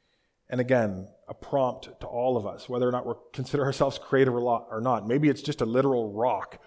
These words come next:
with the word written on it with marker of something that God did in your life, a turning point. But it's important for us to place visual reminders, maybe in our office, certainly in our home,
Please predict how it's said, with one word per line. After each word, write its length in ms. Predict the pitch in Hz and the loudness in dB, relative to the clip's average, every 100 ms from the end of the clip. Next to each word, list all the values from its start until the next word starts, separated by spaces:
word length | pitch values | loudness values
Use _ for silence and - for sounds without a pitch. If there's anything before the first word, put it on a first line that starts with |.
| - - | -10 -6
with 200 | 113 123 | -4 -2
the 80 | |
word 600 | 107 110 135 147 117 107 - - | -2 4 6 6 4 0 -6 -4
written 260 | 120 127 131 | 2 2 4
on 160 | 123 131 | 2 2
it 80 | |
with 140 | 120 110 | 0 -2
marker 400 | 117 120 117 101 | 2 2 2 -2
of 80 | 98 | -2
something 220 | 139 123 | -4 -2
that 100 | 107 | 0
God 240 | 117 113 | 2 2
did 80 | 127 | 2
in 80 | 120 | 2
your 100 | 110 | 2
life, 240 | 117 113 | 0 -2
a 40 | 107 | -4
turning 340 | - 151 131 | 0 0 0
point. 340 | - 98 92 - _ _ _ | -2 -4 -6 -14 _ _ _
But 80 | 127 | -2
it's 100 | 123 | 0
important 520 | 131 - - 170 160 | 0 2 4 4 2
for 160 | - 127 | -4 -2
us 160 | 127 - | -2 -4
to 80 | |
place 460 | - - 131 135 135 | -10 -4 -2 -2 -4
visual 560 | 117 120 127 127 127 120 | -6 -4 -2 0 -2 0
reminders, 840 | 110 107 107 107 101 123 - - _ _ _ | -2 -2 -2 -4 -6 -10 -18 -20 _ _ _
maybe 200 | 107 117 | -6 0
in 80 | 120 | 0
our 120 | 107 | 2
office, 320 | 110 123 151 - | 0 0 -4 -6
certainly 360 | - 147 147 | -4 -2 -2
in 80 | 127 | -4
our 100 | 113 | -4
home, 540 | - 131 135 135 147 | -4 -4 -4 -6 -12